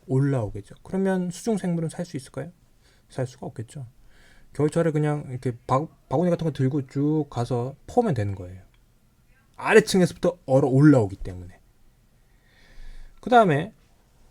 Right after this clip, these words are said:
어, 같은 얘기지만 얼음이 물 위에 뜨지 않는다는 거예요. 밀도가 반대가 돼버리면. 얼음이 물 아래로 가라앉겠죠.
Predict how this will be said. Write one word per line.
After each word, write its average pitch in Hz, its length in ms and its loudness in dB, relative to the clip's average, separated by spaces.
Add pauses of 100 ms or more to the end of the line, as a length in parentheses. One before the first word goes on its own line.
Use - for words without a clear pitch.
어, 175 800 2 (1300)
같은 - 300 0
얘기지만 202 540 2
얼음이 240 420 4
물 180 240 2
위에 202 80 2
뜨지 233 260 -6
않는다는 131 460 -2
거예요. 110 400 -8 (1200)
밀도가 185 280 4
반대가 120 340 0
돼버리면. 98 480 -8 (840)
얼음이 185 320 2
물 160 240 4
아래로 139 340 0
가라앉겠죠. - 760 -8